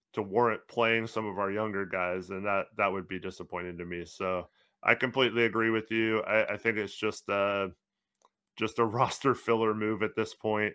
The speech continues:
And, uh, I mean, he's, he's fine. Like, he's not, he, he, he's, like, a good,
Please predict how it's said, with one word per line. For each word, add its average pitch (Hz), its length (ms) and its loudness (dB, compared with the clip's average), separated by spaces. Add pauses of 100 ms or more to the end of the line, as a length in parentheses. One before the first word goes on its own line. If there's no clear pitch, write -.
(100)
And, 95 440 -2
uh, 98 420 2 (360)
I - 40 2
mean, 131 140 4
he's, 123 220 0 (140)
he's 127 240 -2
fine. 95 400 0
Like, 98 180 -2
he's 101 200 -8
not, 90 220 -4 (1300)
he, 87 160 -8 (440)
he, 98 280 -6
he's, 113 220 -4
like, 107 160 2
a 107 100 2
good, 101 440 -2